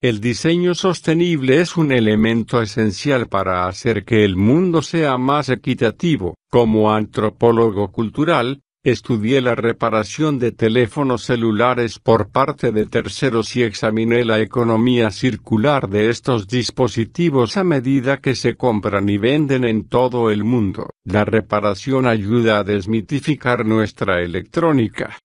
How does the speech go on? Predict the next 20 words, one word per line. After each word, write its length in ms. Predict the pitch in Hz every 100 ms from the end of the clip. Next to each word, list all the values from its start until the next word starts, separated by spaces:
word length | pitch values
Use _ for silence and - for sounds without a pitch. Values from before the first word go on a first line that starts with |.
| _ -
nos 380 | 120 117 -
hace 280 | 139 131 131
mejores 640 | 117 117 - 113 110 107 120
administradores 1120 | 110 117 117 113 - 101 101 127 139 120 98
de 140 | 107
nuestros 640 | 104 107 104 - 117 107
dispositivos 1040 | 107 110 - 110 - 117 127 120 110 104 -
indispensables 1160 | 139 139 127 - 117 107 127 117 104 117 127 147
y 80 | 131
nos 200 | 123 117
ayuda 600 | 110 123 131 107 92 92
a 40 |
abogar 600 | 92 107 104 160 165 -
por 260 | 127 113 -
políticas 720 | 101 104 104 120 - 180 -
que 160 | -
contrarresten 1040 | - 139 110 104 101 110 110 104 - 127 113
la 160 | 110 107
obsolescencia 1080 | 104 - 117 110 107 - 151 110 - 127 117
incorporada 1000 | 113 101 110 104 - 113 110 98 87